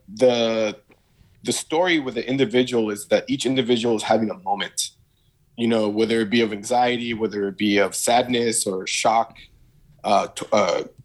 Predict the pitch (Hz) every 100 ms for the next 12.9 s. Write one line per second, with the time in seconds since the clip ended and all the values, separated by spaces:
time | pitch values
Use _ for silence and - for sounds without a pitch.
0 | _ - 127 123 113 104 - _ _ -
1 | 101 92 92 78 69 - - 143 131 120
2 | 110 - - 123 113 123 135 139 127 117
3 | 117 117 110 - _ _ - 127 120 123
4 | 123 - 113 110 98 98 _ - 113 113
5 | 113 107 131 135 - 117 110 98 - 95
6 | 95 - 110 110 110 107 120 123 117 104
7 | 107 98 - 117 113 98 101 - 98 85
8 | 78 - - - _ _ _ _ _ _
9 | _ - 110 101 - - - _ - -
10 | - - 120 143 - 135 127 113 - -
11 | 110 104 - - 123 113 98 90 98 104
12 | 104 104 - 107 101 95 98 90